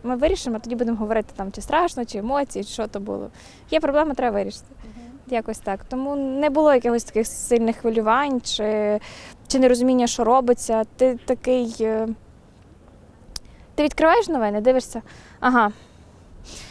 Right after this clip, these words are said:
ну добре, нарешті закінчимо». Ну, тобто якось воно отак було. Не було там сліз, істерик, ще чогось там.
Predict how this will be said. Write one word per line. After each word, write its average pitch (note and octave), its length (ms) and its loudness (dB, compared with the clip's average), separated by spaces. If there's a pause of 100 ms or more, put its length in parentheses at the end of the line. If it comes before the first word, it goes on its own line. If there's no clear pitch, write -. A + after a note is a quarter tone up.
(280)
ну D5 60 2 (120)
добре, G#4+ 180 6 (400)
нарешті E4 340 2
закінчимо». B3 520 -4
Ну, B3 140 -6
тобто B3 220 -4
якось B3+ 220 -2
воно A#3 200 -2
отак F#3 240 -4
було. F#3+ 340 -8 (1700)
Не A#3+ 140 -2
було A#3 300 2
там G3+ 200 -10 (160)
сліз, C4 380 -10
істерик, G#3 580 -8
ще G#3+ 200 -12
чогось G3+ 240 -14
там. A3 240 -12